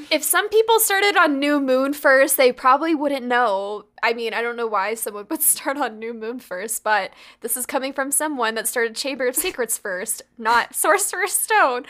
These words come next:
Speaker 2: Nine-year-old me did not know. <laughs> So.
Speaker 1: But normally with young adult bo-, books, I feel like when you have a sequel or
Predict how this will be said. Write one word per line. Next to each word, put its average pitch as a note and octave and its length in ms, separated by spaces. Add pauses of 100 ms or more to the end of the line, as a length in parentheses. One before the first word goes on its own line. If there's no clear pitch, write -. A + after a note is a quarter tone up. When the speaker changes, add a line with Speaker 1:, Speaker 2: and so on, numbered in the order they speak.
(720)
Speaker 2:
Nine-year-old F#4 680
me D#4+ 260
did D4+ 220
not C4+ 280
know. G#3+ 320
<laughs> - 60 (400)
So. - 580 (100)
Speaker 1:
But C4+ 200
normally D#4+ 400
with A#3 200
young A3+ 200
adult G#3 340
bo-, F#3+ 240 (180)
books, G#3+ 280
I - 100
feel G3 220
like F3 400 (680)
when G3+ 500 (300)
you A3 160
have F#3+ 300
a - 100
sequel F#3 720
or F3 500